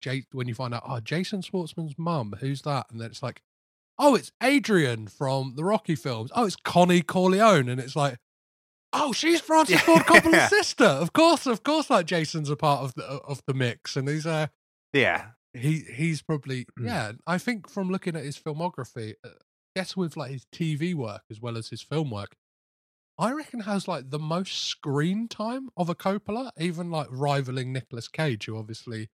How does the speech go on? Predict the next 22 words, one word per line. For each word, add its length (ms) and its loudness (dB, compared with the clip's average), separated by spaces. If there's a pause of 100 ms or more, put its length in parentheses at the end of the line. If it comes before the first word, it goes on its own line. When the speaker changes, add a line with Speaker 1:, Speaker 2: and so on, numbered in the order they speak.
(540)
Speaker 1:
has 140 -10
done, 560 -4
like, 220 -10 (560)
close 240 -4
to 140 -8
a 40 -8
hundred 340 -10
films. 460 -8 (320)
Like, 160 -20 (220)
yeah, 140 -16 (680)
Jason 300 -6
Schwartzman's 560 -10
done 400 -12 (500)
s-, 140 -18 (380)
seventy, 800 -4
eighty 360 -4
odd 200 -6
films, 500 -4 (540)
as 240 2
well 280 0
as, 400 -2
like, 400 -8